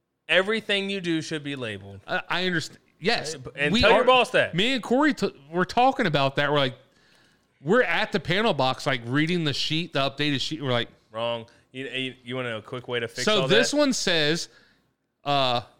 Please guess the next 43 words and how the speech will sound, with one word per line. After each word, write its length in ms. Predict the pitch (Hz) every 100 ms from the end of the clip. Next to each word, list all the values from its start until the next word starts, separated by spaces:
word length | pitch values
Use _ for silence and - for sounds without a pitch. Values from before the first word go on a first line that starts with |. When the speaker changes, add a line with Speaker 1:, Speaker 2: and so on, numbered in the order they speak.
| _
Speaker 2:
"Heater 580 | - 233 254 196 180 - _ _ _ -
next 320 | 175 196 -
to 80 | 190
mat 240 | 196 208
rollers." 420 | 160 131 117 110 - _ _ -
All 60 | 151
right, 80 | 156
so 140 | 175
there's 160 | 170 143
a 40 |
heater 340 | - 214 226
literally 320 | 131 143 160 120
next 320 | 120 147 -
to 60 |
the 80 | 196
mat 220 | 202 208 202
rollers. 400 | 226 240 254 - -
Then 120 | 165
we're 140 | 233 311
looking 180 | - 170
for 140 | 165
the 80 | 143
heater 420 | 131 170 160 156 _ -
over 240 | 202 170
here. 320 | 151 208 135 113 _ _ _ _ _ _ _ _ _ _ _ _ - - _ _ _ -
Which 200 | 175 233
one 100 | 220
do 20 |
you 40 |
think 200 | 180 208
that 200 | 208 226
is? 240 | 175 120 - _ _ _ _ -
What 100 | 151
I 120 | 156
assume 420 | 131 - 226 269
is 120 | 175 151
the 60 |
heater 220 | 147 160
next 220 | 143 147 -
to 60 |
the 80 | 127
mat 200 | 139 180
rollers. 440 | 151 120 113 107